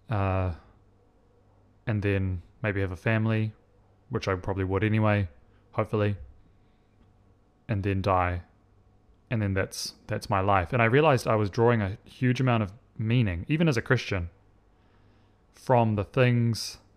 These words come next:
that I was doing in my life. Like, what my hobbies were.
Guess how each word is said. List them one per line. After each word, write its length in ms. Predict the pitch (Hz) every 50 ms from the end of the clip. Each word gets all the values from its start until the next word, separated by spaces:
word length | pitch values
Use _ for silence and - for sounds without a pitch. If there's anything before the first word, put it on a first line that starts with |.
| _ _ _ _ _ _ _ _ _ _ _ _ _ _ _ _ _ _ _ _ _ _ _ _ _ _ _ _ _ _ _
that 120 | - 117
I 60 | 104
was 160 | 101 95 90 -
doing 380 | - 135 131 110 90 82 80 80 - - _ -
in 100 | 120 101
my 100 | 95 90
life. 280 | 90 90 85 87 - - - - _ _ _ _ _ _ _ _ _ _ _ _ _ _ _ _ _ _ _ _ _ _ _ _ _ _ _ _ _ _ _ _ _ _ _ _ _ _ _ _ _
Like, 120 | - 113 104
what 120 | 117 143
my 100 | 127 117
hobbies 380 | 92 101 127 113 113 107 - -
were. 280 | 107 98 92 87 82